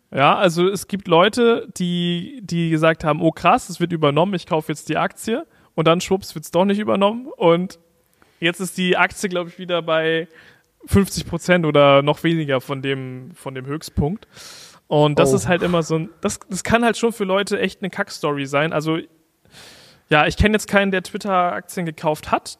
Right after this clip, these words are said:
Speaker 1: aber gibt es bestimmt.
Speaker 2: Mhm.
Speaker 1: Und
Speaker 2: Ja, aber gut,
Speaker 1: ja.
Speaker 2: investieren mit Elon Musk immer
Speaker 1: Ist schwierig.
Speaker 2: vorsichtig sein,
Speaker 1: Ja,
Speaker 2: ne?
Speaker 1: also
Speaker 2: Also
Speaker 1: das
Speaker 2: da muss man, man muss da, kann man machen, kann man auch Gewinn mitmachen, aber sollte man sich im Klaren sein,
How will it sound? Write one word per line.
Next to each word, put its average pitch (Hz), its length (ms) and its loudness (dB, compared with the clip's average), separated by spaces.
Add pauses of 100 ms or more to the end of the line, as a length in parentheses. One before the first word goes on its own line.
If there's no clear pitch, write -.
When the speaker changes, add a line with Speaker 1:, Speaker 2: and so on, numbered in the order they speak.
Speaker 1:
aber 170 460 -2
gibt 196 280 -10
es 202 100 -12
bestimmt. - 420 -8
Speaker 2:
Mhm. 151 600 -2 (320)
Speaker 1:
Und 147 180 -2
Speaker 2:
Ja, 127 340 0
aber 190 260 6
gut, 180 280 0
Speaker 1:
ja. - 120 -12
Speaker 2:
investieren 208 600 -2
mit 202 120 -4
Elon 202 320 0
Musk 185 480 0 (100)
immer 160 240 4
Speaker 1:
Ist 131 100 -2
schwierig. 139 240 2
Speaker 2:
vorsichtig 120 340 -6
sein, - 140 -2
Speaker 1:
Ja, 127 120 -2
Speaker 2:
ne? - 100 2
Speaker 1:
also 240 120 4
Speaker 2:
Also 214 240 4
Speaker 1:
das 226 100 6
Speaker 2:
da 220 60 2
muss 233 180 0
man, 226 160 2
man 233 140 2
muss 254 160 0
da, 220 180 2 (640)
kann 185 240 0
man 269 220 4
machen, 285 300 0 (420)
kann 170 220 -2
man 165 160 0
auch - 320 -4
Gewinn 170 320 2
mitmachen, 294 520 -2 (300)
aber 175 540 2 (440)
sollte 196 420 2
man 185 200 2
sich 175 180 -6
im 165 140 -4
Klaren 143 460 2
sein, 135 400 0